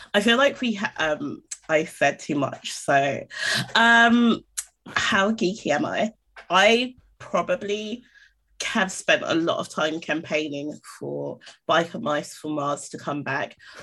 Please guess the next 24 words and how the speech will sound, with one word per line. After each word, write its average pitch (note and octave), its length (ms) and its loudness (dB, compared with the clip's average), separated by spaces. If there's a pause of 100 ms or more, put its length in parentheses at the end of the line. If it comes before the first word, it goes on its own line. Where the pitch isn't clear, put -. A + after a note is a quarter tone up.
I F3 140 4
don't F3+ 300 -2
understand E3 720 -2
why D#3 240 2
more D#3 200 -4
people E3 400 -8
aren't D3+ 220 -2
committed - 400 -8 (160)
to D#3+ 180 -4
that. D#3 300 -4 (440)
Um, D#3+ 340 2
they F3 140 -4
keep G3 280 -6
bringing F3+ 300 0
in D#3+ 180 -2
other F3+ 220 -2
things D#3 560 -6
and D3+ 160 0
then D3 140 -4
giving D#3 320 -6
it D3 140 -6
really D3 240 -8
crap - 360 -6
animation. D3+ 680 -4